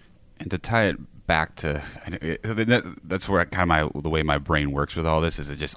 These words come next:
all just ties together. But to tie it back to the resilient faith that we talked about, is a lot of this, a lot of this, all of this takes prayer,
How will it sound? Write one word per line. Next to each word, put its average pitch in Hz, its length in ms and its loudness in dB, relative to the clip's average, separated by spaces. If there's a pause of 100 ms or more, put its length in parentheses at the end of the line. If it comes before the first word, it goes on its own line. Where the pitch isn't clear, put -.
all 78 180 0
just 73 200 -6
ties 73 220 -6
together. 71 360 -4
But 73 180 -4
to - 60 -14
tie 87 220 0
it 80 200 -2
back 73 300 0
to 71 240 -4
the 71 120 -4
resilient 76 520 -2
faith 85 360 -4
that 90 100 0
we 95 100 0
talked 95 300 -4
about, 101 320 -2 (600)
is 90 140 0
a 90 60 2
lot 90 180 6
of 92 80 6
this, 85 300 0 (360)
a - 1120 -14
lot 76 220 2
of 73 80 -4
this, 71 160 -4
all 85 240 4
of 73 60 0
this 71 160 -4
takes - 200 -6
prayer, - 540 -6